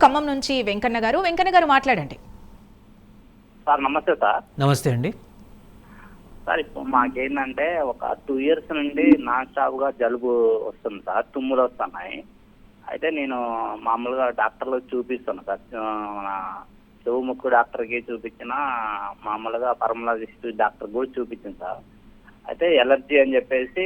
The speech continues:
Speaker 2: మనకి మౌంట్ ఎలికాస్ ఇస్తారు సార్, అది వేసుకుంటే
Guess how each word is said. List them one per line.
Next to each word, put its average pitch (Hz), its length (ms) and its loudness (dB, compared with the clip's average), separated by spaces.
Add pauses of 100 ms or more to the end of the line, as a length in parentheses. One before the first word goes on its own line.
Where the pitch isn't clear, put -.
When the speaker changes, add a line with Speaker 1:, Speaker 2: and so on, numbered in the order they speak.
(140)
Speaker 2:
మనకి 117 260 -2 (100)
మౌంట్ 131 300 2
ఎలికాస్ 131 500 2 (360)
ఇస్తారు 92 400 -6
సార్, 110 240 -4 (800)
అది 123 180 -2 (300)
వేసుకుంటే 156 520 -2